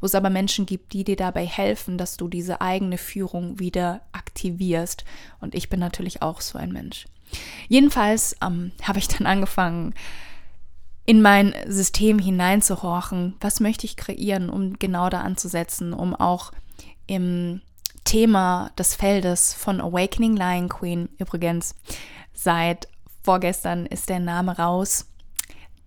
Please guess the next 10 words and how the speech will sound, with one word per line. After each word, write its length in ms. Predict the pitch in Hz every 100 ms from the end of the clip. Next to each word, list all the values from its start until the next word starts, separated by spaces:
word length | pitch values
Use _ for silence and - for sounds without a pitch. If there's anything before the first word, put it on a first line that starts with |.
| - -
die 140 | 190 175
diesjährige 800 | 196 202 - 180 170 175 170 170
Awakening 520 | 175 170 - 175 170
Lion 260 | 170 175
Queen 360 | 170 180 175 175
heißt 380 | 180 175 - -
Awakening 680 | 175 165 180 - 202 196 180
Lion 320 | 170 175 175
Queen 320 | - 180 175
Muse. 800 | - 180 185 185 175 175 - -